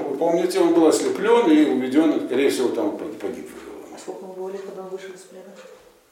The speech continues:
Speaker 1: Он уже был старенький, уже был, э, ну, младше, чем я сейчас, правда. <laughs> Он довольно молодым был, то есть, ну, наверное, ему было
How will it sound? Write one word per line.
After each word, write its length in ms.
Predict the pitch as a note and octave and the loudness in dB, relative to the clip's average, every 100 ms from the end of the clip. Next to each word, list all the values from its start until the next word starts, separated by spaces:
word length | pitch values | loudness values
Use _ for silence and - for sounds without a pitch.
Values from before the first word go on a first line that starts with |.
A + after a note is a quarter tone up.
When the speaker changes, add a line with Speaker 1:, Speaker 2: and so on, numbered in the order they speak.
| _ _ | _ _
Speaker 1:
Он 140 | - D4 | 0 2
уже 100 | - | 4
был 180 | F3+ | 4
старенький, 520 | - G3 A3+ A#3 - A#2 | 4 4 4 2 0 -2
уже 200 | G#2 A2 | -2 -2
был, 160 | A2+ | -2
э, 460 | B2 A#2+ A#2+ A#2+ A#2+ - - - | 0 0 -2 -2 -4 -8 -16 -20
ну, 120 | - - | -12 -2
младше, 320 | D#3 D#3+ D#3 | 2 2 0
чем 160 | - - | -6 -8
я 100 | - | -10
сейчас, 160 | - | -12
правда. 1040 | - - - - - - D#4 D#4 G4+ - - - - - - - B2+ | -18 -20 -20 -16 -14 4 6 8 8 6 4 2 -2 -4 -4 -2 2
<laughs> 140 | B2+ F#2+ G2 - - - - - - - - - - - - - - - - - | 2 0 -4 -10 -12 -10 -10 -10 -10 -6 -4 -4 -6 -10 -14 -16 -18 -20 -6 2
Он 140 | D#3+ | 6
довольно 240 | F#3 F#3+ | 6 6
молодым 540 | F#3 F#3 F#3+ F#3 D3 - | 8 8 6 6 6 4
был, 220 | - - | 2 -4
то 80 | - | -6
есть, 140 | - | -2
ну, 100 | C#3 | 4
наверное, 300 | F#3+ A3+ - | 4 6 4
ему 120 | F#3 | 4
было 480 | D3 D3+ A#2 - - | 4 6 6 6 2